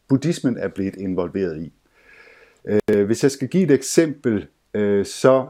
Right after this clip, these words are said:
øh, for nogle år siden var der på forsiden af Time Magazine en, øh, det var, øh, temanummer om mindfulness. The Mindful Revolution hed det.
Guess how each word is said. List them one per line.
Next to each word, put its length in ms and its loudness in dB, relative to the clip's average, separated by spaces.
øh, 180 -2
for 160 0
nogle 160 2
år 120 2
siden 380 2
var 180 4
der 100 0
på 180 -2
forsiden 500 0
af 80 -2
Time 220 0
Magazine 720 -2
en, 260 -2
øh, 200 -4
det 100 2
var, 200 2
øh, 200 -12
temanummer 640 2
om 120 -2
mindfulness. 760 -2
The 120 -4
Mindful 760 2
Revolution 720 0
hed 120 -6
det. 140 -12